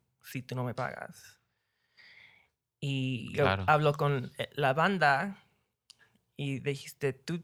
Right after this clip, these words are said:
Speaker 1: sientes lo mismo?". Y
Speaker 2: Ajá.
Speaker 1: dijiste, "Sí". Y yo,
Speaker 2: Ok,
Speaker 1: yo dijiste,
Speaker 2: dijeron.
Speaker 1: "Ok, todo junto tiene que hablar con"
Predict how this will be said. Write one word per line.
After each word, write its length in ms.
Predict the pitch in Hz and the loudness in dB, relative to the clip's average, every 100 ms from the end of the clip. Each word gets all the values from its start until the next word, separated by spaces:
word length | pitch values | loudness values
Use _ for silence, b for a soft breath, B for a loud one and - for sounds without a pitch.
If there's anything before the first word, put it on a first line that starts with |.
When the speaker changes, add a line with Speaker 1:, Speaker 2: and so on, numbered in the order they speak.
| _ | _
Speaker 1:
sientes 380 | - 175 175 160 | -6 -2 2 4
lo 80 | 165 | 4
mismo?". 640 | 175 185 151 - 190 180 _ _ | 4 0 -6 -4 -4 -6 _ _
Y 300 | 196 139 95 | -10 -4 -2
Speaker 2:
Ajá. 480 | 95 - 101 170 160 _ _ _ _ _ _ _ _ | -4 -6 -8 -10 -12 _ _ _ _ _ _ _ _
Speaker 1:
dijiste, 440 | 135 139 143 135 139 | -12 -10 -10 -10 -10
"Sí". 300 | 208 214 165 _ _ | -8 -8 -8 _ _
Y 80 | - | -4
yo, 80 | 143 123 | -4 -2
Speaker 2:
Ok, 260 | 98 - - 98 | -8 -6 -2 0
Speaker 1:
yo 120 | 117 | 0
dijiste, 0 | |
Speaker 2:
dijeron. 420 | 139 139 98 101 143 | -2 -4 -4 -4 -4
Speaker 1:
"Ok, 120 | - 120 - B B B B B _ _ _ _ _ _ - | -6 -8 -8 B B B B B _ _ _ _ _ _ 2
todo 200 | 190 196 | 4 6
junto 400 | 214 226 - 151 | 4 2 2 2
tiene 280 | 156 156 151 | 2 0 -2
que 680 | 147 143 139 78 73 - - _ - | 0 0 0 -4 -6 -8 -14 _ 2
hablar 380 | 143 147 135 - | 4 4 2 0
con" 460 | 131 110 - 175 | -10 -10 -8 -10